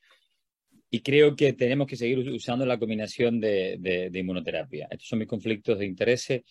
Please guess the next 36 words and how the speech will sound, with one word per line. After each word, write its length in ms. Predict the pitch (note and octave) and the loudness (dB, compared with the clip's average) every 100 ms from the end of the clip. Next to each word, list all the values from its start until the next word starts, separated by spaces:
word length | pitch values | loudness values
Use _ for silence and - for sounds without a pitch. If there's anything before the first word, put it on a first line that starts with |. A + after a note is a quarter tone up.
| - - - - _ _ | -20 -20 -20 -20 _ _
Y 80 | A#2+ | 2
realmente, 640 | D#3+ F3 F3+ F3 F#3 - _ _ - | 4 4 2 2 2 0 _ _ -2
bueno, 380 | D3 B2 - - | 0 0 -4 -6
ya 220 | A#2+ C3 | 0 2
lo 80 | B2+ | 2
ha 40 | |
puesto 300 | C3 B2+ A2+ | -2 -4 -4
Javier, 320 | A2+ C3 B2 | 2 2 2
pero 300 | A2 G2+ - _ _ | 0 -2 -4 _ _
si 180 | - G#2+ | -10 -2
tenemos 300 | B2 D#3 D3 | 2 2 0
pacientes 460 | D3+ D3+ C3+ B2 | -2 -2 -2 -2
con 160 | - A2+ | -2 -2
alta 200 | C#3 C#3 | 0 -2
expresión 360 | C3 C#3+ D3+ C#3+ | -4 -4 -2 -2
de 80 | |
P 100 | C3 | 0
D 60 | C3+ | 0
L 100 | B2 | 2
uno 220 | B2 F#2+ | 0 -2
o 100 | F#2+ | -4
con 160 | F#2+ G#2 | -2 -2
expresión 480 | F#2+ G#2 G2 C#3 C#3+ | -4 -6 -2 -2 -2
constitutiva 680 | D#3 C#3 C3+ A#2+ A#2+ C3+ G#2+ | -4 -4 -4 -4 0 2 0
de 80 | G2 | 0
P 140 | B2 | -2
D 60 | C3 | 0
L 120 | A2+ | 0
uno 320 | A#2+ F#2 - _ _ _ _ | 0 -2 -10 _ _ _ _
y 120 | G#2+ G#2 | 0 0
además 420 | F#2+ G2 D3 C#3 | 2 2 0 0
si 160 | - | -6
tienen, 540 | F#2 A#2+ B2+ A#2 A2+ - G2 | -2 2 2 0 -4 -10 -6
eh, 260 | G2 F#2+ - | -4 -4 -4
infiltración 680 | G2 G2 F#2 G2+ - C3+ C3 | -8 -8 -6 -4 0 2 2
linfocítica, 720 | A2+ A2+ - B2+ A#2+ B2 | -2 -6 -8 -8 -6 -8